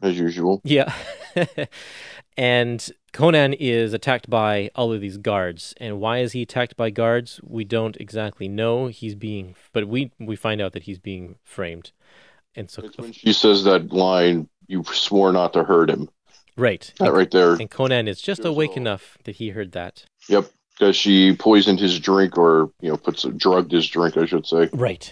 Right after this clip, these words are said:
Speaker 2: yes. So this is great because now Conan has time to think, and he's in this,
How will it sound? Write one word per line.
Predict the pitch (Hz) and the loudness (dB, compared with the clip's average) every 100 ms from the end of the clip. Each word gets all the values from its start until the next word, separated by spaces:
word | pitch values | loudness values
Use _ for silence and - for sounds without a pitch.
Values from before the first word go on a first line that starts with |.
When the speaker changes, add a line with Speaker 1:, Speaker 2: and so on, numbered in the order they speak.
| _ | _
Speaker 2:
yes. | 107 82 - - _ _ - _ _ | -10 -10 -12 -20 _ _ -20 _ _
So | - - 135 123 | -14 0 2 2
this | 104 139 151 | 2 -2 -2
is | 120 | -6
great | 123 117 92 | -2 -4 -4
because | 110 107 | -8 -6
now | 117 127 | -4 -4
Conan | - - 123 117 110 107 101 | -4 -6 -4 -2 -2 -6 -12
has | - 107 - | -10 -10 -10
time | - 127 123 120 113 | -8 -6 -4 -6 -10
to | 107 | -12
think, | - - 120 120 | -10 -6 -6 -8
and | 107 | -12
he's | 110 107 | -12 -10
in | 127 123 120 | -8 -8 -6
this, | 113 110 - | -8 -8 -12